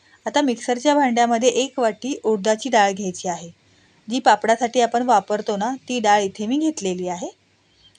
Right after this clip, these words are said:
एक वाटी उडदाची डाळ मिक्सरला बारीक अशी पावडर करून घेऊयात. हे बघा, तुम्ही पाहू शकता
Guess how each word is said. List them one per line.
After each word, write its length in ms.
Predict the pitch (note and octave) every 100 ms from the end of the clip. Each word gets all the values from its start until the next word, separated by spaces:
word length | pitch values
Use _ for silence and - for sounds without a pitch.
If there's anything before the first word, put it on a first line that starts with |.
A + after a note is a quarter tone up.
| -
एक 220 | A#3 A#3+
वाटी 280 | A#3+ G#3 B3
उडदाची 420 | A#3 F#3+ G3+ G#3+
डाळ 200 | G#3 G#3+
मिक्सरला 480 | G#3+ F#3+ - G3 A3+
बारीक 440 | A3 G3 F#3+ A3
अशी 180 | G#3 -
पावडर 380 | D#4 C#4 F#3 F3+
करून 240 | F#3 F3+
घेऊयात. 420 | F3+ F3+ F3 E3 E3+ _ _ _ _ _ _ _ _ _ _ _ _ _ _ _ _ _ _ _ _ _ _ -
हे 80 | G#3+
बघा, 220 | G3 B3+
तुम्ही 220 | D4 B3
पाहू 260 | B3+ B3 C#4+
शकता 420 | D#4 D4+ A#3+